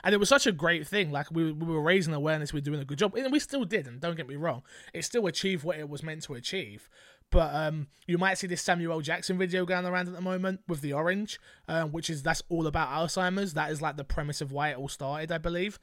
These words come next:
Um, and yeah, it's just, yeah, it's just been, it's been crazy. But no, unfortunately,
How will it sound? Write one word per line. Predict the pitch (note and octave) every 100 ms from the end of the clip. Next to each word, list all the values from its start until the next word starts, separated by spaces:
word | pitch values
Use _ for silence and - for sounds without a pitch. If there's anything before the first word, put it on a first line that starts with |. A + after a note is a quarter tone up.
| - - -
Um, | D#3+ D#3+ E3 D#3
and | - G3
yeah, | C#4+
it's | G3 D3 C#3+
just, | E3 -
yeah, | D#3+ D3
it's | B2+
just | C#3+ D#3
been, | C#3+
it's | C3
been | F3 C#3+
crazy. | - A2+ A2+ F#2+
But | E3
no, | F3+ D3+ A2
unfortunately, | C#3+ F3 F3+ F#3 E3+ E3 D#3